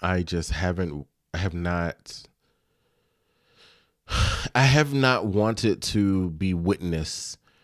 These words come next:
to another situation to where a black body has been squeezed.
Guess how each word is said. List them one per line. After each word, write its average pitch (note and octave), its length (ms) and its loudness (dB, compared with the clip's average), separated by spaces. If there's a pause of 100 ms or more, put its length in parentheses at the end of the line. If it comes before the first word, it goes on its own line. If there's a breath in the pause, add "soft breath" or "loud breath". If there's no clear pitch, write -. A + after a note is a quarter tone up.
(360 soft breath)
to E2+ 960 0 (200)
another G2+ 400 4
situation F2+ 720 0
to - 140 -4
where E2+ 180 2
a E2 60 -2
black E2 340 -2
body D2+ 480 -2
has D2 420 -6
been D2+ 280 -8
squeezed. D#2 960 -8